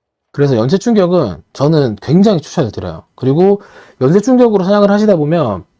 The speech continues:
톡박이에 걸립니다. 이 상태 이상 발생력이 늘어나고, 연쇄당 이 상태 이상 발생력이 늘어나는데, 지금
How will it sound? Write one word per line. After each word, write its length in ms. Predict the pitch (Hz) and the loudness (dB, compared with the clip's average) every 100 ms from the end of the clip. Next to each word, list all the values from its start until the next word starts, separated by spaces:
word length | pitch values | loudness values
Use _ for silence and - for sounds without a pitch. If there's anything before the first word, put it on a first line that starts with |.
| _ _ _ _ - | _ _ _ _ -4
톡박이에 600 | 262 302 302 226 214 202 | 0 0 -2 -4 -6 -6
걸립니다. 580 | 123 113 101 87 87 - | -8 -8 -10 -14 -16 -10
이 280 | 135 120 110 | -4 -4 -2
상태 320 | 202 220 262 | -4 0 0
이상 200 | 233 202 | 0 0
발생력이 760 | - - 160 131 117 113 110 101 | 0 -2 -2 -2 0 0 0 -2
늘어나고, 600 | 113 117 104 190 220 277 _ _ _ 104 | -2 -4 -4 -4 -6 -8 _ _ _ -6
연쇄당 840 | 120 170 214 196 190 170 104 85 _ _ _ _ _ | -2 2 2 2 -2 -4 -6 -12 _ _ _ _ _
이 40 | 196 | 0
상태 260 | 208 214 | 2 2
이상 340 | 226 208 175 143 - | 2 0 0 -4 -4
발생력이 480 | 143 160 180 139 117 | -4 0 0 0 0
늘어나는데, 840 | 123 147 110 104 131 117 87 92 _ _ _ _ _ - | 0 0 -4 -6 -6 -8 -8 -14 _ _ _ _ _ -4
지금 580 | 175 202 202 202 190 | 0 2 2 2 -2